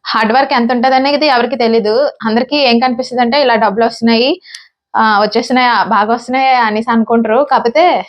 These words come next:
ఈ డబ్బు వెనక కూడా కష్టం ఉంటది. చాలా మంది కష్టపడుతూనే, అంటే వీడియోస్ చేయడం అంటే ఏంటి, just షూట్ చేసి పెట్టేయడమేనా? అదే తెలుసా మీకు? తెలీదు కదా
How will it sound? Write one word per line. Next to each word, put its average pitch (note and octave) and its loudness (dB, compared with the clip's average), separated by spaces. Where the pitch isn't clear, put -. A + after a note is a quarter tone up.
ఈ B3 0
డబ్బు G#3+ 0
వెనక B3 0
కూడా C4+ 2
కష్టం A#3+ -2
ఉంటది. A#3 -2
చాలా A3 0
మంది B3 2
కష్టపడుతూనే, A#3+ 2
అంటే A#3 -2
వీడియోస్ B3 0
చేయడం D4+ 2
అంటే D4 0
ఏంటి, C4+ -2
just A#3 -2
షూట్ B3 0
చేసి D4 -2
పెట్టేయడమేనా? A3+ -2
అదే G3+ 0
తెలుసా A3+ 2
మీకు? A3+ -2
తెలీదు B3+ 2
కదా G3+ 0